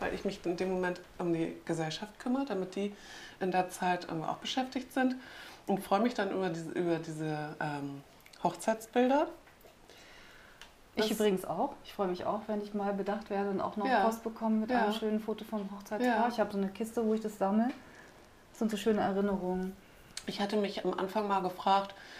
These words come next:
Speaker 1: mich selber, ob ich jetzt, ähm, meinen, mm, bisherigen Hochzeitspaaren, ob ich denen irgendwie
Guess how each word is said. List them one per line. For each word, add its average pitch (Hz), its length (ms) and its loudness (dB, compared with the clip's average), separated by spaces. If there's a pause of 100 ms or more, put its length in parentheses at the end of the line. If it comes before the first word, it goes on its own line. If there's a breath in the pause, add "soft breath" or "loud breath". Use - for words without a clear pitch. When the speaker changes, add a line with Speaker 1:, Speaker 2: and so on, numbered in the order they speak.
(120)
Speaker 1:
mich 196 180 0
selber, 190 420 8
ob - 160 0
ich - 180 -2
jetzt, 185 520 -2
ähm, 170 460 2
meinen, 170 540 4 (520)
mm, 170 420 -2 (380)
bisherigen 170 580 0
Hochzeitspaaren, - 1300 -2
ob - 140 -2
ich 170 100 -8
denen 170 240 0
irgendwie 165 420 -4